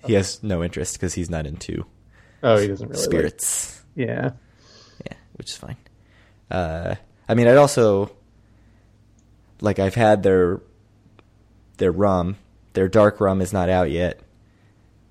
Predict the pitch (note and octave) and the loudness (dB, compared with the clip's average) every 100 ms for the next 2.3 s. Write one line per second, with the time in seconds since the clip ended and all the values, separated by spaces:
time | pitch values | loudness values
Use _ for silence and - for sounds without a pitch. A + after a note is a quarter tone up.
0 | _ _ G2+ G#2 F#2 G2+ F#2+ F#2+ - F2+ | _ _ 0 0 0 2 2 2 -2 -2
1 | F2+ F2+ F2 D#2+ F#2+ F#2 F2 F2 - F#2 | 0 -2 -4 -4 -4 -2 -2 -4 -6 -6
2 | F2 F2 | -4 -4